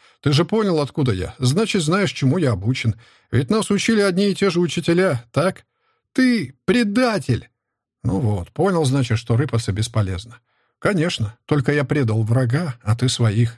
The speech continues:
Разницу знаешь?" — усмехнулся я. "Москали мне не свои, мы вас всех вырежем!"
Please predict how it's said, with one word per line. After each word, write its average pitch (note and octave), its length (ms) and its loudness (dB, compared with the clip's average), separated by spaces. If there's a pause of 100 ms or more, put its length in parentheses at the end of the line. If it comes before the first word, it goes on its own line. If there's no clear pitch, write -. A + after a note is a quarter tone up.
(120)
Разницу B2 480 2
знаешь?" — C3 440 0 (180)
усмехнулся A#2+ 600 2
я. G#2+ 220 -2 (480)
"Москали F3+ 520 0
мне F3+ 160 2
не E3+ 140 0
свои, F#3+ 480 0 (240)
мы E3+ 100 2
вас E3+ 180 0
всех - 460 -2
вырежем!" C#3 540 0